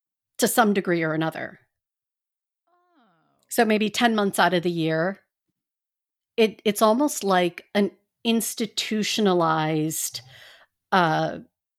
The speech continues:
an insti-, yeah, institutionalized,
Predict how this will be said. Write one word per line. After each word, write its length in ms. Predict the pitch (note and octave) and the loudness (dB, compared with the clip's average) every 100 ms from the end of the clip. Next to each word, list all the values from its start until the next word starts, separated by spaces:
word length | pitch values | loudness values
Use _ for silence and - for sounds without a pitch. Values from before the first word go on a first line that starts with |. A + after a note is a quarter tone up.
| _ _ _ _ _ _ - | _ _ _ _ _ _ -2
an 140 | G3+ - | -2 0
insti-, 380 | G#3+ - - G3+ _ _ _ _ _ - | -2 -2 -8 -12 _ _ _ _ _ 2
yeah, 240 | A3+ - - _ _ _ _ _ _ _ _ - | 2 2 -10 _ _ _ _ _ _ _ _ 0
institutionalized, 1300 | C4+ C4 C4 B3 B3 A#3+ G#3+ F#3+ F3+ F3 F3 E3+ - | 0 0 -4 -2 0 0 2 4 4 4 2 -2 -8